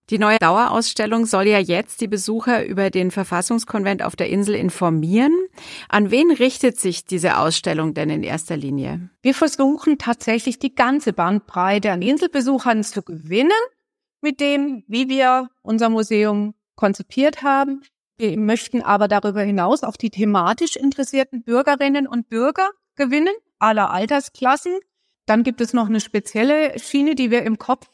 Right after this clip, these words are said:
Speaker 2: hatten, als wir das Ganze hier ausgedacht haben. Das sind alle Bildungsgruppen und Bildungspartner von Schulklassen über Gruppierungen von der Bundeswehr oder Polizei oder evangelisches, katholisches Bildungswerk. Wer auch immer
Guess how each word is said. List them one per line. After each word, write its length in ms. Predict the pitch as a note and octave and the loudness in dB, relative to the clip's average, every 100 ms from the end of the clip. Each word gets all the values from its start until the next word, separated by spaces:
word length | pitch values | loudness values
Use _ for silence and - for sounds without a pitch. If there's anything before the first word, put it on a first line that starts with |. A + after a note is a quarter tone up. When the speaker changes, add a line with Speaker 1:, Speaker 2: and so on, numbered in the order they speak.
| _ _ _ | _ _ _
Speaker 2:
hatten, 380 | - B3 C4+ D4 | -4 -2 0 0
als 240 | - A#3+ | 0 -2
wir 100 | - | 0
das 280 | B3+ A#3+ - | 0 0 -2
Ganze 320 | A#3 A#3 A#3+ | 0 0 0
hier 280 | A#3+ A3+ A3+ | 0 2 2
ausgedacht 640 | - A#3 - A#3 A#3 - - | 2 0 -2 -2 -2 -4 0
haben. 320 | A#3 A#3 A#3 | 2 2 0
Das 180 | A3 - | -2 -4
sind 220 | A3+ - | -4 0
alle 220 | G#3+ A3+ A3+ _ _ - | 0 -2 -6 _ _ -4
Bildungsgruppen 1080 | B3 B3+ B3 A#3+ - _ _ G#3 A#3+ B3 | 0 2 2 -2 -12 _ _ -2 0 0
und 160 | G#3+ A3 | 0 2
Bildungspartner 720 | A#3+ A#3 A3+ - A#3 A3+ G3 | 2 2 0 0 0 2 -2
von 180 | A3+ A3+ | -2 -2
Schulklassen 640 | C4 C#4 C4+ A3 A3 A#3 | 0 -2 0 0 2 -2
über 380 | - A3 A3 A3 - _ _ | -2 0 2 0 -2 _ _
Gruppierungen 720 | A3 A#3+ - B3 A#3 A#3 A#3 | -6 -4 -2 0 2 0 -2
von 300 | A#3 B3 B3+ | 0 2 2
der 140 | B3+ B3+ | 2 0
Bundeswehr 720 | B3+ B3+ B3+ B3 - A3+ A#3 | 2 2 2 0 0 0 0
oder 200 | A3 A3+ | 0 -2
Polizei 760 | - A#3+ B3+ - A3+ A#3 B3 | -2 -2 -2 0 2 2 0
oder 380 | - A3 A3+ A3 | 0 0 0 0
evangelisches, 680 | A#3 A#3+ A#3 A#3 A#3+ _ _ | -2 -6 -6 -6 -8 _ _
katholisches 580 | - A3 B3 B3+ C#4 C#4 | -10 -2 -2 0 -2 -4
Bildungswerk. 640 | - A#3+ B3 C4 A#3 A#3 A#3+ | -2 0 0 -4 0 0 0
Wer 240 | G#3+ B3+ C4 | 2 2 2
auch 100 | - | -4
immer 360 | - B3+ D#4 | -2 0 0